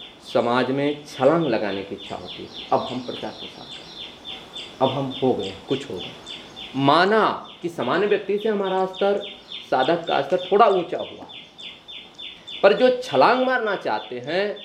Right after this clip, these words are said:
वो विद्या का प्रचार प्रसार मायने कम रख रहा है, बल्कि अपनी जब अंदर से ढूंढ के देखेंगे तो अपनी लोकेशन, अपनी लोकेशन,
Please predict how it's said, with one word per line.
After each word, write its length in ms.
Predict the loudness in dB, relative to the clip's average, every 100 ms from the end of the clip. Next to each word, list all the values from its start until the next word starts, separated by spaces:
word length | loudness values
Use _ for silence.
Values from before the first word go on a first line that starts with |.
| -20 -20 -20 -20 _ -20 -20 -20 -20 -20 -20 -20 -20 -20 -20 -20 -16 -12
वो 800 | 0 6 10 12 12 10 4 -10 -16 -16 -18 -18 -20 -18 -18 -18 -16 -12 -4
विद्या 400 | -2 4 6 8
का 160 | 6 2 2
प्रचार 760 | -2 0 4 6 6 2 -2
प्रसार 760 | -6 -8 -2 4 4 4 2 -2 -6 -16 -18 -18 -18 -18 -18 -14 -4
मायने 320 | -2 0 0
कम 280 | 2 2 2
रख 160 | -2 -4
रहा 280 | -10 -10
है, 120 | -12 -14 -20 -20 -20 -20 -20 -18 -16 -16 -12 0
बल्कि 480 | 2 2 0 -4 -2
अपनी 500 | -4 2 4 6 6
जब 240 | 6 4
अंदर 360 | 4 2 4 4
से 120 | 2
ढूंढ 300 | -2 2 2
के 160 | 2 0
देखेंगे 460 | -4 -6 -6 -6 -8
तो 100 | -4
अपनी 260 | -4 -2 -4
लोकेशन, 420 | -4 -4 -8 -10 -14 -14 -14 -14 -14 -16 -14 -14 -14 -14 -14 -14 -14 -16 -16 -14 -14 -14 -8
अपनी 240 | -6 0 2
लोकेशन, 500 | 2 0 -4 -6